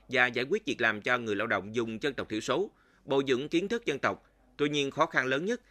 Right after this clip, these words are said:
là giải ngân chưa đạt theo yêu cầu. Trao đổi tại buổi làm việc, lãnh đạo các sở, ngành tỉnh đã phân tích,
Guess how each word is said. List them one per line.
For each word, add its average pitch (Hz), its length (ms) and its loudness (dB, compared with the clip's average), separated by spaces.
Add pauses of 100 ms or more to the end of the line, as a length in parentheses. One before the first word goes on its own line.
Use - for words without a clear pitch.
(120)
là 135 220 2
giải 131 180 -2
ngân 160 300 -4
chưa 170 200 0
đạt 101 220 4
theo 131 180 0
yêu 131 140 0
cầu. 110 240 2 (680)
Trao 185 120 8
đổi 156 280 6
tại 131 220 4
buổi 139 140 2
làm 139 160 0
việc, 120 200 4 (160)
lãnh 151 240 2
đạo 117 200 2
các 202 180 -4
sở, 139 160 0
ngành 127 180 -6
tỉnh 120 280 -2
đã 113 140 6
phân 123 240 -4
tích, 202 160 -4